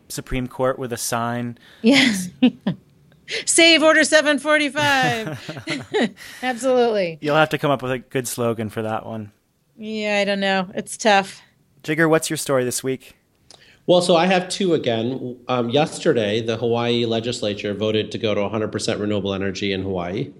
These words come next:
Speaker 3: So I think that's a big, big deal. Um, and the other one was that, um, the state of New York has finally put up a website explaining to the public what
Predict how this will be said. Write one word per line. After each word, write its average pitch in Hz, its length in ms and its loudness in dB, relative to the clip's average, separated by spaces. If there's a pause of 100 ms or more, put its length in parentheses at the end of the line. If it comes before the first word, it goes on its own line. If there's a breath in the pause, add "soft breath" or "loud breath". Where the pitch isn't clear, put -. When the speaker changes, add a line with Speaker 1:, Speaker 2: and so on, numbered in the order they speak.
(560 soft breath)
Speaker 3:
So 107 360 2
I 104 140 -2
think 107 180 -2
that's 104 220 -2
a 95 260 -4 (600 soft breath)
big, 127 280 2
big 117 240 0
deal. 117 500 -2 (540)
Um, 110 640 0
and 123 360 2
the 123 120 -2
other 165 180 4
one 123 280 2
was 113 240 -2
that, 110 300 -4
um, 104 440 -2
the 120 160 0
state 151 240 2
of 151 100 2
New 120 80 2
York 120 340 2
has 107 300 -2
finally 117 560 -2
put 110 180 -8
up 110 140 -6
a 104 60 -4
website 104 680 -4
explaining 117 600 -2
to 113 100 -8
the 101 80 -6
public 98 460 -6
what - 360 -6